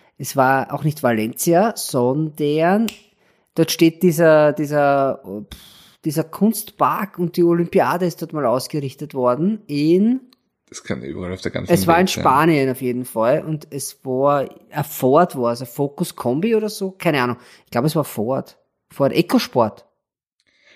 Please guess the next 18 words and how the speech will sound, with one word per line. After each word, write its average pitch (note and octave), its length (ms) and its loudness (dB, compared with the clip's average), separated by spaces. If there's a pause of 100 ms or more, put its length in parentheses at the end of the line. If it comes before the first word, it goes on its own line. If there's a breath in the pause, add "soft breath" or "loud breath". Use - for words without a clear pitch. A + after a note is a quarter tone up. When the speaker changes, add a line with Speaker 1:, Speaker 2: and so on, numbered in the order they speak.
Speaker 2:
Ford C#3 240 2
EcoSport, C3 440 2
das A2 120 0
war, A2+ 200 0
ah, C#3+ 220 -8 (200 loud breath)
das A2+ 160 -8
war A#2 80 2
in A2 60 2
Lissabon. G#2+ 500 -2
Speaker 1:
Lissabon B2+ 760 2
war's, A2 240 -18
genau. B2+ 160 -8
Speaker 2:
Das A2+ 140 -2
war, B2+ 100 2
nein, C3+ 200 2
in, B2 200 0
in A#2 160 -4
Cascais. A2+ 560 0